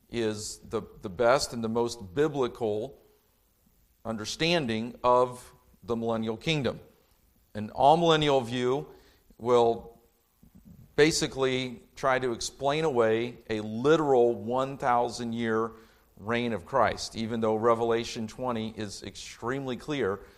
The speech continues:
about a literal one thousand year reign of Christ here on the earth.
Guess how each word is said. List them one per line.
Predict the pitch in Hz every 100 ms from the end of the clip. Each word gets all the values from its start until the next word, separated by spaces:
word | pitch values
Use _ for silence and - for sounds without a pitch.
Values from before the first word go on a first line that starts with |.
| _ _ _ _
about | - 104 110 110 -
a | 110 101 107
literal | 104 113 143 139 120
one | 110 123 120
thousand | 131 113 113 113 110
year | 110 107 101 104 - _ _ _ _ -
reign | 110 127 127
of | 104
Christ | - 131 110 107
here | - 120
on | 104
the | 120
earth. | 156 113 - -